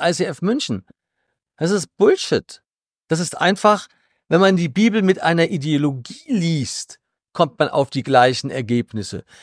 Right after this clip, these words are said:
Wenn man die Bibel mit einer Brille liest, die einem vorrein schon sagt, wie sie auszulegen ist,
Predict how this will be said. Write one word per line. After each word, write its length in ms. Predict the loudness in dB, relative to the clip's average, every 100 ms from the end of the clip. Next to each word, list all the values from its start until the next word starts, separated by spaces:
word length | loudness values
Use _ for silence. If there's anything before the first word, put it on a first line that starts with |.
| _
Wenn 100 | 2
man 120 | 2
die 140 | 2 -2
Bibel 360 | 0 0 0 -4 _ -12
mit 100 | -4
einer 460 | -2 2 2 0 _
Brille 540 | -4 0 2 4 4 2
liest, 480 | 2 0 -2 -8
die 160 | -10 -6
einem 240 | -4 -4
vorrein 480 | 0 2 2 2 -2
schon 240 | -2 -4 2
sagt, 340 | 4 4 0
wie 80 | -8
sie 220 | -4 0
auszulegen 800 | 0 0 -4 -4 -2 0 0 -4
ist, 400 | -8 -10 -14